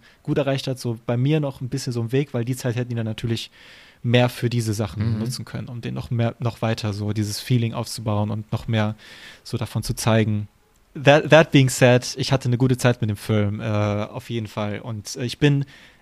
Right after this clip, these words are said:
Speaker 1: sehr, sehr froh, dass der Film so gut ankommt bei Leuten. Und vor allem, ne, ich bin nicht wirklich in diesem, ich hatte nicht so viele Gedanken über dieses Nomadenleben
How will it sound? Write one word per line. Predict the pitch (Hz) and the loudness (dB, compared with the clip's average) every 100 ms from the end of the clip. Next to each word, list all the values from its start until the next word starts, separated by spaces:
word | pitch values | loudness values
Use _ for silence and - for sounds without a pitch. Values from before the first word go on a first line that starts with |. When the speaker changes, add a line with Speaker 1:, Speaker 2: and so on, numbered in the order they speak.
| _ | _
Speaker 1:
sehr, | 123 143 170 | 2 4 6
sehr | 156 | 4
froh, | - 180 | 0 0
dass | 123 110 | 0 -2
der | - | -6
Film | - 120 117 | -2 -2 0
so | 123 135 | 2 4
gut | 135 131 127 | 2 -2 -2
ankommt | 127 120 107 | -2 -2 -2
bei | 107 | 0
Leuten. | 104 104 120 | 0 -2 -4
Und | - 123 | -6 -4
vor | - 147 | 0 2
allem, | 156 147 - - | 4 2 -2 -2
ne, | |
ich | 175 - | 0 2
bin | 156 160 | 2 2
nicht | 156 | 4
wirklich | 160 156 175 | 0 0 0
in | |
diesem, | 143 143 143 147 - | 0 2 0 -2 -4
ich | 147 | 0
hatte | 143 | 2
nicht | 139 - | 2 2
so | 135 | 0
viele | - 143 135 - - | 4 4 4 0 -6
Gedanken | 131 127 131 135 135 | 0 0 2 0 0
über | 156 123 | 2 2
dieses | 123 - | 2 0
Nomadenleben | 120 110 127 143 147 151 156 | 0 2 0 0 2 2 0